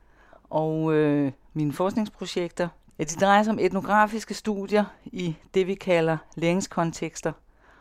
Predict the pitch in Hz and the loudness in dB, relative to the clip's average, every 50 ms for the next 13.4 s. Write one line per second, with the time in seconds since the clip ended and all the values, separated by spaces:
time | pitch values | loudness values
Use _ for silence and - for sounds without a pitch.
0 | - _ _ - 165 - 185 - 175 - - 185 180 185 185 185 170 156 170 170 | -20 _ _ -10 -8 -6 -6 -8 -8 -8 -2 -2 -2 0 -2 -4 -4 -2 -2 0
1 | 180 208 202 - - - 170 170 170 165 - 170 160 - - - 170 160 - - | 0 0 -2 -4 -4 -2 -2 0 -2 -2 -4 -6 -6 -6 -6 -6 -6 -6 -6 -12
2 | - - 170 - - 180 170 170 165 165 156 156 156 139 147 147 139 - - - | -10 -10 -10 -8 -4 -2 -2 0 0 -2 -2 -2 -4 -4 -4 -6 -6 -6 -12 -20
3 | _ _ _ _ _ _ _ - 156 156 151 143 151 165 175 196 214 220 214 - | _ _ _ _ _ _ _ -6 -2 -2 0 0 0 0 0 0 0 -2 -2 -4
4 | - 160 147 139 - - - 143 143 - - - 139 131 147 175 202 - - 220 | -4 -4 -4 -4 -8 -12 -8 -8 -8 -8 -8 -6 -2 0 0 0 0 0 -4 -4
5 | 214 208 - 208 202 - _ _ _ - 160 165 165 165 165 165 - 165 160 151 | -4 -4 -4 -8 -8 -8 _ _ _ -12 -8 -6 -4 -4 -4 -4 -4 -6 -6 -8
6 | 151 - - 143 143 147 175 185 185 - - 202 196 _ _ _ _ - - - | -12 -12 -8 -6 -4 -2 -2 -4 -4 -6 -6 -8 -8 _ _ _ _ -20 -20 -20
7 | - - - _ - 151 151 160 151 143 156 170 180 190 185 175 170 170 175 - | -20 -20 -20 _ -8 -6 -4 -2 0 0 0 0 0 -2 -2 -2 -2 -2 -4 -6
8 | - - 165 160 156 - - 165 160 - - - - 165 151 151 151 147 156 - | -6 -6 -4 -4 -4 -4 -6 -8 -8 -8 -14 -10 -6 -6 -4 -4 -4 -6 -10 -10
9 | - 151 147 139 - - 127 - - - 220 233 226 - 208 202 190 185 175 - | -8 -8 -8 -8 -8 -10 -12 -10 -4 -2 -2 -2 0 0 -2 -2 -2 -4 -4 -4
10 | 196 185 180 180 180 180 - - - - - - 147 - - 143 - 123 123 127 | -2 -2 0 -2 -4 -4 -10 -14 -14 -12 -10 -10 -10 -10 -8 -8 -6 -6 -4 -2
11 | 156 180 208 220 220 214 208 196 180 165 165 175 - 180 180 - - - - - | 0 2 2 2 2 0 -2 -2 -2 -2 -4 -6 -6 -8 -10 -10 -14 -20 -20 -20
12 | - 208 143 131 123 - - 196 196 - 214 202 190 185 - - 190 185 190 180 | -14 -6 -4 -4 -4 -4 -6 -8 -4 -2 -2 -2 -2 -2 -6 -6 -6 -2 -2 -2
13 | 175 165 151 143 - 175 170 | -2 -2 -4 -6 -6 -8 -8